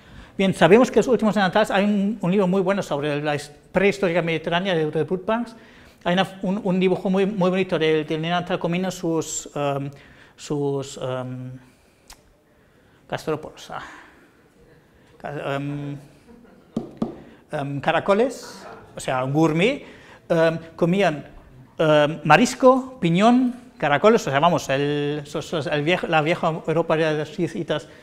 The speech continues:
de lo que hablaban. Em, entonces, vivían retirados en la Costa del Sol, comen es-, esas cosas, mientras nosotros, los, o los, los modernos que venían al otro lado, ya estamos en, en Atapuerca,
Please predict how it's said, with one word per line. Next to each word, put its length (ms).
de 40
lo 80
que 80
hablaban. 440
Em, 380
entonces, 300
vivían 240
retirados 400
en 20
la 80
Costa 220
del 60
Sol, 220
comen 260
es-, 140
esas 240
cosas, 380
mientras 460
nosotros, 600
los, 160
o 200
los, 420
los 220
modernos 340
que 100
venían 240
al 60
otro 140
lado, 160
ya 240
estamos 380
en, 260
en 160
Atapuerca, 640